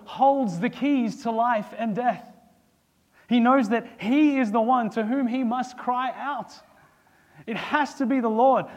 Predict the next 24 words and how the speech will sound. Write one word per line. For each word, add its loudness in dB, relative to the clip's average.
not 2
Baal, 4
not 0
Hadad, -2
not 2
any -2
other 2
false 0
gods. -6
Well, -2
let's -4
read -2
the -4
next -6
couple -10
of -6
verses -2
from -14
verse -8
twenty-one. -10
Then 2
he 2
stretched 0
himself 0